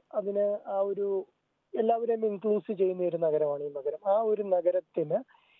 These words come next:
ഇപ്പോൾ വന്നിരിക്കുന്ന ഒരു, ഒരു അതിൻ്റെ സാമ്പത്തികമായിട്ടാണെങ്കിലും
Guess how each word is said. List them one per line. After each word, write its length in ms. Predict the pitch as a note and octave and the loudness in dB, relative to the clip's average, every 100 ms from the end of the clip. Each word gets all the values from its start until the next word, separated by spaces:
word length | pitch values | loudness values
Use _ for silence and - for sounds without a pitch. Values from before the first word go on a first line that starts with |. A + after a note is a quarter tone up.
| _ | _
ഇപ്പോൾ 380 | F#3+ - A#3 A#3+ | -6 0 0 0
വന്നിരിക്കുന്ന 720 | G#3+ F#3+ F#3+ F3+ - G3+ G3+ | -2 -4 -6 -8 -4 -4 0
ഒരു, 300 | F#3 F3 G3 | 0 0 0
ഒരു 420 | A3 F#3+ F#3+ G3+ - _ F#3 | 0 0 0 -2 -8 _ -2
അതിൻ്റെ 420 | F#3 F#3 F#3+ F#3+ | -2 0 0 0
സാമ്പത്തികമായിട്ടാണെങ്കിലും 1400 | - E3+ F3 E3+ F#3 F#3 F3+ F3 E3+ E3 E3 D#3+ E3+ | 0 -2 -2 -2 0 2 0 0 0 -2 -2 -2 -2